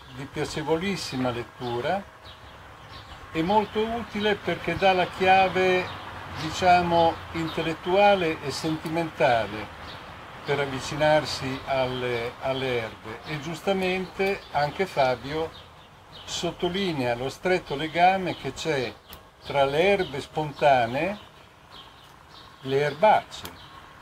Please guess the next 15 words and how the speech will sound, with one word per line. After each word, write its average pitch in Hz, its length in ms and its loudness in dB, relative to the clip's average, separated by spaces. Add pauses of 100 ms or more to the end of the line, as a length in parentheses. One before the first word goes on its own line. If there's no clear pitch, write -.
(280)
le 139 140 -6
malerbe 143 760 2 (840)
e 196 120 4
il 214 180 2
dialetto. 143 840 0 (1200)
Tutti 226 360 -4
e 170 80 0
due 226 520 -2 (220)
hanno 160 220 6
un 160 120 2
fortissimo 160 920 -2
rapporto 160 920 0 (560)
con 190 340 2 (140)
il 180 340 -6
territorio, 110 800 -2